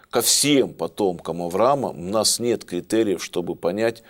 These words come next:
а это тоже даёт нам как бы разные, м, исторические промежутки. Вот. Мы не можем этого проверить, и не всегда мы можем правильно, м, соотнести, э, вот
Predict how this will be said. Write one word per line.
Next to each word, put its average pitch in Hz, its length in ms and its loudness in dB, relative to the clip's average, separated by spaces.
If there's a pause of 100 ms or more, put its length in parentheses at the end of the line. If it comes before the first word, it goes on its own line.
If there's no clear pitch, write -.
(300)
а 90 140 0
это 110 280 2
тоже 107 360 0
даёт 92 440 0
нам 95 280 -2
как 85 260 -4
бы 87 160 -4
разные, 82 560 -2 (140)
м, 80 180 -8
исторические 85 680 -2
промежутки. 90 760 -6 (800)
Вот. 101 280 2
Мы 131 100 4
не 139 100 4
можем 120 380 4
этого 101 220 4
проверить, 143 500 6
и 143 40 0
не 143 120 0
всегда 135 540 4
мы 113 140 0
можем 110 440 2
правильно, 104 720 4 (100)
м, 95 240 -4
соотнести, 113 1040 2 (460)
э, 90 800 -2
вот 95 320 -2